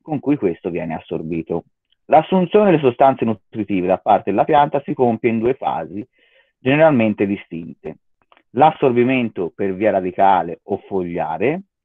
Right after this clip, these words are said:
e la successiva assimilazione, cioè la trasformazione di sostanze inorganiche in composti biologici.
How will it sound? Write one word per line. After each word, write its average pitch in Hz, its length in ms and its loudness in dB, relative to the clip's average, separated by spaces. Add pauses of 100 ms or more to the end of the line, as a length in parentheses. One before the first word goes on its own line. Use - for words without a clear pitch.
(400)
e 190 120 4
la 135 140 6
successiva 151 720 2
assimilazione, 101 1300 0 (240)
cioè 131 240 4
la 110 100 2
trasformazione 98 760 -4
di 95 60 -6
sostanze 101 600 -4
inorganiche 127 920 -4 (400)
in 139 180 0
composti 139 720 -2
biologici. 90 760 0